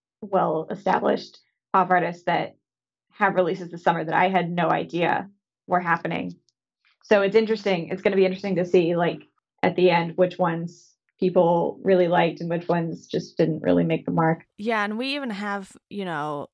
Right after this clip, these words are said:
Speaker 2: T L C coming back with an album
Speaker 1: Yeah.
Speaker 2: and everything like that. So I think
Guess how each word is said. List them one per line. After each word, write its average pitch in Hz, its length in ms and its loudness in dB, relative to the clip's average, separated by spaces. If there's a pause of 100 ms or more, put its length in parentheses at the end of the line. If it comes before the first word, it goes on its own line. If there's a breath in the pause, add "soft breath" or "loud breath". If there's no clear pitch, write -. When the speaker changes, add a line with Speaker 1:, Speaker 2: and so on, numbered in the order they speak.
(200)
Speaker 2:
T 220 220 -4
L 175 140 0
C 202 480 -6
coming 175 320 -6
back 131 460 -4
with - 180 -4
an 214 120 -4
album 185 300 2
Speaker 1:
Yeah. 202 280 0
Speaker 2:
and 185 440 -2
everything 202 600 -4
like 190 220 -6
that. 185 280 -2
So 202 140 -8
I 196 140 0
think 220 340 -4